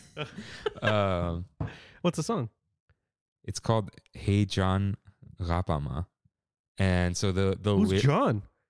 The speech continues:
Speaker 2: No, John is like, like, uh, deer.
Speaker 1: Oh.
Speaker 2: Like, like, if I, like, when you see someone,
Speaker 1: Yeah.
Speaker 2: like, uh, let's say your name's Christian, right? I would
Speaker 1: Yeah.
Speaker 2: say, like, "Christian John. Jose Good. Like, come here." <laughs> Like,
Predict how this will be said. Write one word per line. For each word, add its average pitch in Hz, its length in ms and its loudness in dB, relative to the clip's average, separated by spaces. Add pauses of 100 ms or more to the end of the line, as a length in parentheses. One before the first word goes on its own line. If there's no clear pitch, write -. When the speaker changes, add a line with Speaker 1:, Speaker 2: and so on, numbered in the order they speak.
(140)
Speaker 2:
No, 101 200 0
John 104 420 0
is 95 160 -2
like, 92 300 0 (120)
like, 87 220 -6
uh, 80 200 -2
deer. 76 320 -4 (460)
Speaker 1:
Oh. 123 220 2 (2000)
Speaker 2:
Like, 120 340 0
like, 117 240 0
if 294 140 2
I, 120 320 2
like, 110 180 -2 (300)
when 117 160 2
you 113 100 4
see 120 240 2
someone, 85 500 2
Speaker 1:
Yeah. 123 240 4 (640)
Speaker 2:
like, 90 220 0
uh, 82 440 2 (480)
let's - 120 -10
say 95 280 0 (100)
your 92 140 -2
name's 85 200 -2
Christian, 76 400 -2
right? 85 220 -2
I 117 40 2
would - 40 4
Speaker 1:
Yeah. 110 40 0
Speaker 2:
say, 107 140 0
like, 90 140 -2
"Christian 92 340 -2
John. 73 220 -6 (640)
Jose 87 240 -4
Good. 67 220 -8
Like, 80 140 -6
come 92 140 0
here." 78 120 -2 (460)
<laughs> - 460 -18
Like, 127 200 -2